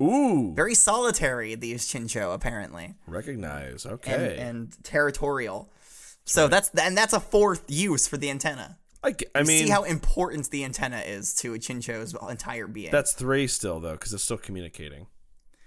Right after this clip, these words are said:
Speaker 2: Uh, eh.
Speaker 1: It's still a form of communication.
Speaker 2: I
Speaker 1: That's three.
Speaker 2: guess. I guess it is a form of communication.
Speaker 1: Ah, that's right. I'm right and you're
Speaker 2: But
Speaker 1: wrong.
Speaker 2: it's, like, a
Speaker 1: Gold star.
Speaker 2: specific form of communica-, it's, it's like, it's claiming turf.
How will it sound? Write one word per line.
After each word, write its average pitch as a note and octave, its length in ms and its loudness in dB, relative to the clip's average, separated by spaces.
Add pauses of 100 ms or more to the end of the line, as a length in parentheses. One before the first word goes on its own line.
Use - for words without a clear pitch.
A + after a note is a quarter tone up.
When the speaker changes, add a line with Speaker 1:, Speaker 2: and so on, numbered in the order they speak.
(960)
Speaker 2:
Uh, B3 840 -4 (320)
eh. A3 720 -8 (240)
Speaker 1:
It's C#3 160 6
still F#3 220 6
a E3+ 40 4
form D#3+ 220 2
of D3 80 0
communication. G#2 840 -6 (540)
Speaker 2:
I G#3 120 -2
Speaker 1:
That's F3+ 100 0
three. F3+ 140 0
Speaker 2:
guess. D3+ 760 6
I D#3 80 -4
guess E3+ 260 2
it F#3+ 60 -2
is E3 80 0
a D3+ 80 2
form D3+ 360 -4
of C#3 60 -12
communication. A#2+ 1040 -10 (180)
Speaker 1:
Ah, G2 380 0
that's F2 180 -4
right. E2 360 -4 (160)
I'm F2+ 260 -6
right F#2 140 -2
and E2+ 80 -10
you're E2+ 120 -6
Speaker 2:
But G3+ 100 0
Speaker 1:
wrong. A3 80 4
Speaker 2:
it's, G#3+ 100 4
like, B3+ 80 4
a A#3+ 100 4 (120)
Speaker 1:
Gold G#3+ 160 2
star. - 200 6
Speaker 2:
specific G3+ 300 4
form F3 340 -2
of E3 80 -8
communica-, D#3+ 500 -2
it's, D3 200 -4
it's D3+ 140 -4
like, D3+ 200 -2
it's - 160 -2
claiming E3+ 920 -2
turf. - 560 -10